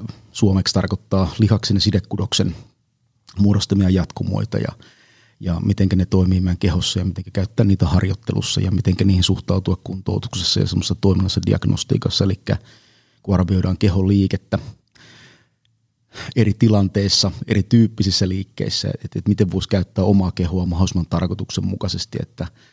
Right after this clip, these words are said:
ennaltaehkäisee turhia vammoja, mut samalla on mahdollisimman suorituskykyinen ja toimintakykyinen. Elikkä vähän sillä lailla, niinku, olisi kiva käyttää sitä omaa kehoa, että se kestäisi mahdollisimman pitkään mahdollisimman hyvässä kunnossa. Hamaan tappiin asti, ennen kuin se arkun kansi kolahtaa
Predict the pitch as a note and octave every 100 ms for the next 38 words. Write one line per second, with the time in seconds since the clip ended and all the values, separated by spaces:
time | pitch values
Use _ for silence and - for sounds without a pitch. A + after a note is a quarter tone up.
0 | _ _ _ _ _ _ - G#2+ F#2+ A2+
1 | F#2+ A2 G#2+ F#2+ G#2+ G2+ F#2+ F#2 F#2+ F#2
2 | F2+ F2+ - G2+ G#2 F#2+ F2+ F2+ G2+ F#2+
3 | F#2+ F#2 E2+ G2 F2+ F2+ F2 - F2+ F#2+
4 | F#2+ - F2+ F#2+ F#2+ - - - - -
5 | - - - - - _ _ _ _ _
6 | _ - G2+ F2 G#2 G2+ G2 G2+ G#2+ -
7 | G#2+ G2 F#2+ - - E2 - - F2 E2
8 | G2+ D#2 E2+ G#2+ - G2+ - - F#2+ G2
9 | F#2+ F2 F#2+ - - G2 F2+ F2+ G2+ F2+
10 | F2 - - - G2 - - - _ _
11 | _ - - - - G#2 F#2+ F#2 G#2+ -
12 | G#2 G2 F#2 - F2+ F#2 - F2+ - -
13 | F2+ F#2 F2+ E2+ - - G1+ - -